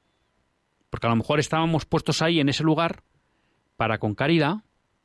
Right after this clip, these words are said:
poderles mostrar la verdad y que pudieran cambiar de comportamiento, ¿no? Y junto a eso, muchas veces hay una segunda tentación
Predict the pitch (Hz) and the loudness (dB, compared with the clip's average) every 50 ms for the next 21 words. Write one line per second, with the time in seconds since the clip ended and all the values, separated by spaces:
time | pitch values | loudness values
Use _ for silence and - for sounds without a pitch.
0 | _ _ _ _ - - 104 104 113 113 131 120 - 127 117 - 139 139 135 131 | _ _ _ _ -6 -4 -2 -2 0 0 0 0 0 0 0 0 0 -2 0 0
1 | 147 147 151 143 135 143 160 196 202 156 160 - - 123 - - 117 117 151 185 | 0 2 2 0 0 0 0 0 -2 -2 -4 -2 -2 -2 0 2 2 2 4 4
2 | 185 147 120 - - 107 104 107 107 117 107 95 - - - _ _ _ _ _ | 2 0 0 -2 -2 -2 -2 -2 0 0 0 0 -2 -8 -20 _ _ _ _ _
3 | _ _ _ _ _ _ _ _ _ _ _ _ _ - - 110 107 - 107 95 | _ _ _ _ _ _ _ _ _ _ _ _ _ -8 -4 -4 -2 -2 -2 -2
4 | - 101 95 - 98 90 90 87 85 85 - - - - - _ _ _ _ _ | -2 -2 -4 -4 -6 -8 -8 -10 -10 -12 -14 -16 -16 -16 -18 _ _ _ _ _
5 | _ - _ - - - - _ - 131 120 - 139 131 113 165 220 220 - 180 | _ -20 _ -20 -20 -20 -18 _ -4 -2 0 2 2 2 2 2 2 2 2 2
6 | 190 202 196 - - 147 143 - 160 147 180 175 170 151 170 117 151 156 170 185 | 0 -2 -2 -4 -6 -6 -2 -2 0 0 2 0 0 0 0 0 0 0 0 0
7 | - 180 175 180 175 170 156 165 156 147 135 139 127 - 180 175 170 170 175 | 0 0 0 2 2 0 2 2 0 2 2 0 0 2 2 2 2 0 -4